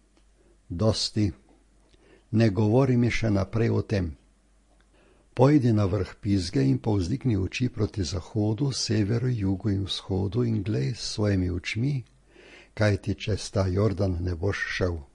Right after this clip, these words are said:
Mojzes se je brez godrnjanja pokoril Božji odločitvi.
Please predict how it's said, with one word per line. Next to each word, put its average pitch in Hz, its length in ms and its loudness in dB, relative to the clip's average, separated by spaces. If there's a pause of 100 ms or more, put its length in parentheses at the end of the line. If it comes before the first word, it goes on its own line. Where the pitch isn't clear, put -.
(1600)
Mojzes 123 640 2
se - 240 0
je 101 120 4
brez 117 280 -2
godrnjanja 110 720 0
pokoril 117 640 -2
Božji 95 360 0
odločitvi. 98 720 -4